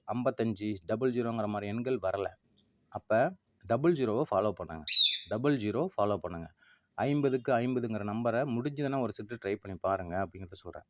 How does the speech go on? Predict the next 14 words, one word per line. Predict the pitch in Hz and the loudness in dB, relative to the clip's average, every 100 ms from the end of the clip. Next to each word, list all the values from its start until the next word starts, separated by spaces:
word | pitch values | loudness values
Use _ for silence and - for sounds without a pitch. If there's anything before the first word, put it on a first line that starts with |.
| _ | _
சரிங்களா? | - 98 101 107 - _ _ | -8 -6 -6 -8 -16 _ _
அதனால | 113 139 131 143 | 0 2 2 0
இந்த | 123 123 131 | -2 0 0
ஃபிஃப்டி | 135 127 156 | -2 0 0
ஃபிஃப்டி | 131 | 2
டிரா, | 98 95 87 | 0 0 0
ஸ்பெஷல் | - - 117 147 117 | -4 -8 -4 -4 2
டிராவா | 110 110 113 | 4 4 4
இருக்கு. | 107 107 127 | 2 -2 -2
இன்னைக்கு | 123 104 113 | -2 -2 0
அக்ஷயா | 95 - 135 120 | 0 0 0 2
டிரா | 104 | 2
தான் | 98 113 | 2 0
நடக்குது | 92 104 95 | -2 -4 -4